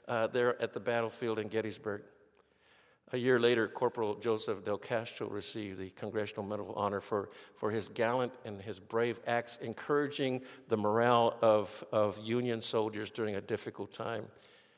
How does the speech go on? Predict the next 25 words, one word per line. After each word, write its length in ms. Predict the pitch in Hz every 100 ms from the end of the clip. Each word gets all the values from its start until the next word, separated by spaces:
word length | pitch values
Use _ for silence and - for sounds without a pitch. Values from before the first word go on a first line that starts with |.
| _ _
at 60 | -
the 80 |
Battle 420 | 98 104 98 98 87
of 160 | 98
Gettysburg. 600 | - 98 95 - 95 95 - - - _ _ _ _ _ _ _ _ _ _ _ _ _ _ _ -
Corporal 340 | 135 131 117
Joseph 640 | 107 131 131 139 107 123
Del 140 | 117 104
Castro 580 | - 131 127 - 120
is 120 | 104 104
just 260 | 120 113 -
one 280 | 113 123 123
of 120 | 110
a 60 |
beginning 800 | 101 113 98 107 143 151 110 104 - - 123
number 400 | 117 139 123 107
of 280 | - 113
Hispanics 680 | 117 101 - 117 120 117 -
who've 180 | 127 113
had 220 | 120 117
a 80 | 113
contribution 760 | - 123 113 104 113 107 113 104
to 180 | 117
our 140 | 107 107
country. 600 | - 135 120 - 107